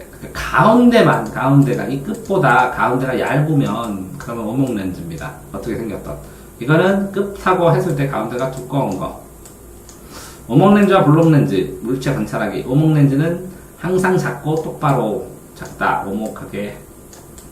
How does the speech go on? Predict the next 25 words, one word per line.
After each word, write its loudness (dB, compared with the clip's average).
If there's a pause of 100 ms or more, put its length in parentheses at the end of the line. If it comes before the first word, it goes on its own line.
(320)
오목하게 -2
오므린다. 2 (440)
볼록 8
렌즈는 6
대부분 -4
크고 -2
볼록하게 0
튄다. -4 (220)
거리가 -4
한 -2
팔 0
길이 4
정도일 -2
때, -2 (520)
어, -8
물체를 4
보면, -2
근데 2
너무 6
멀리 4
있는 6
물체를 -2
보면 -4
거꾸로 -4
봅니다. -6